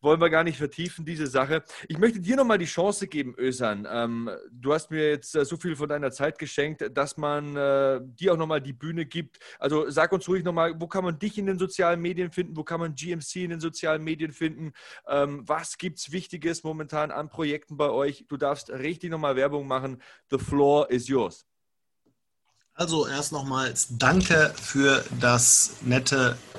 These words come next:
Speaker 2: Gespräch, Interview, wie auch immer man das jetzt hier nennen mag. Ich fand's wirklich richtig gut und ich find's super, dass wir ein bisschen in der Wrestling-Welt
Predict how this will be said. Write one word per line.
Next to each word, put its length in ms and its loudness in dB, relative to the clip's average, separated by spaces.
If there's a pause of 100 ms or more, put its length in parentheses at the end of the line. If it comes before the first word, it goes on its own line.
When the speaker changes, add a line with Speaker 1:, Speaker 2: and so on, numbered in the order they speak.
(220)
Speaker 2:
Gespräch, 800 4
Interview, 560 2
wie 120 2
auch 100 0
immer 140 2
man 180 6
das 220 4
jetzt 180 0
hier 140 0
nennen 280 2
mag. 220 -4
Ich 140 -6
fand's 260 0
wirklich 320 -4
richtig 340 -6
gut 280 2
und 100 0
ich 360 -6 (380)
find's 280 0
super, 580 2
dass 500 4
wir 280 4
ein 280 6
bisschen 640 2 (220)
in 140 2
der 180 4
Wrestling-Welt 1120 6